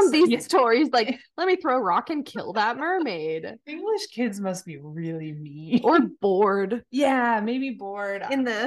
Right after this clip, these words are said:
Speaker 1: know.
Speaker 2: in the sixteen hundreds.
Speaker 1: I guess there was, yeah, there wasn't any TikTok in the sixteen hundreds.
Speaker 2: <laughs> Yeah.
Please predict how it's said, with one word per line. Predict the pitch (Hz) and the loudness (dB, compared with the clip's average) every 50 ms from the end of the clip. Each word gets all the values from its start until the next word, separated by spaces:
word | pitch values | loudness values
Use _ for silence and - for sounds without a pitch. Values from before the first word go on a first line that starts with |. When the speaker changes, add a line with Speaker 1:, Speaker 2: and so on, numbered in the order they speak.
| 285 | -4
Speaker 1:
know. | - - | -6 -8
Speaker 2:
in | - 262 233 | -6 0 0
the | 233 | 0
sixteen | 233 - 226 - - - - 262 240 226 | 0 0 -4 -6 -6 -8 -6 -6 -4 -4
hundreds. | 262 226 233 202 202 196 196 196 208 208 220 233 - 277 _ - | -4 -6 -8 -10 -10 -10 -8 -8 -10 -10 -10 -14 -16 -18 _ -18
Speaker 1:
I | 175 175 | -16 -14
guess | 165 170 156 156 139 139 - - - - - | -12 -10 -8 -8 -8 -8 -10 -12 -14 -12 -10
there | 175 165 160 | -8 -8 -8
was, | 160 160 156 | -8 -8 -10
yeah, | 156 151 143 139 139 143 143 - _ _ | -10 -12 -12 -12 -12 -12 -14 -16 _ _
there | - 165 165 | -10 -10 -8
wasn't | 165 160 156 160 156 | -8 -8 -10 -10 -12
any | 151 151 147 156 | -12 -12 -14 -16
TikTok | - - - - _ - - - 175 175 - - | -16 -18 -18 -18 _ -14 -14 -14 -14 -14 -14 -14
in | 196 190 | -14 -14
the | 202 | -14
sixteen | 196 - - 202 - - - - - 202 | -14 -14 -16 -18 -18 -18 -18 -16 -14 -14
hundreds. | 180 196 190 196 - - 403 392 349 339 302 - | -14 -14 -16 -6 0 2 2 4 2 0 -6 -6
Speaker 2:
<laughs> | - | -10
Yeah. | 208 | -12